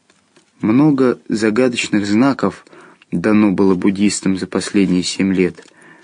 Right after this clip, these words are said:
Теперь же в них открылось пророчество о великой беде. Казалось бы, всё это должно было послужить объединению религиозных общин.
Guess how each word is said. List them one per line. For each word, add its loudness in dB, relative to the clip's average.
Теперь -2
же 0
в -4
них 0
открылось 0
пророчество -2
о -6
великой 0
беде. -4
Казалось 0
бы, 2
всё -2
это -2
должно 2
было 2
послужить 0
объединению 2
религиозных 0
общин. -4